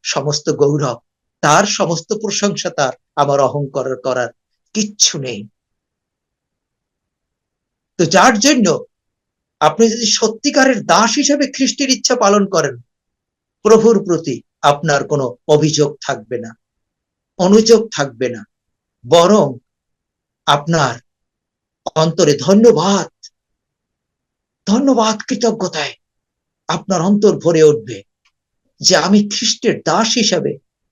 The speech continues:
জীবন যাপন করার সুযোগ পাচ্ছি, কাজ করার সুযোগ পাচ্ছি। আজকে থেকে মনে এই বিষয়টি গেঁথে রাখুন। আপনার দুঃখ, আপনার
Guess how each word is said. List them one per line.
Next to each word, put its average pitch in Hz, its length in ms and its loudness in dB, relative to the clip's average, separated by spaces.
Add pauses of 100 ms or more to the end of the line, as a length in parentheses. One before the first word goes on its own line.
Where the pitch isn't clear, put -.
জীবন 175 360 2
যাপন 151 360 -2
করার 147 240 -6
সুযোগ 170 520 -4
পাচ্ছি, - 440 -4 (280)
কাজ 175 280 -2
করার 143 280 -2 (520)
সুযোগ 151 440 -2
পাচ্ছি। - 500 -4 (1040)
আজকে - 380 4
থেকে 208 380 2 (880)
মনে 220 220 6
এই 196 160 8
বিষয়টি 208 500 4
গেঁথে 190 240 2
রাখুন। 160 400 0 (760)
আপনার 147 440 4
দুঃখ, 220 400 2 (240)
আপনার 147 320 0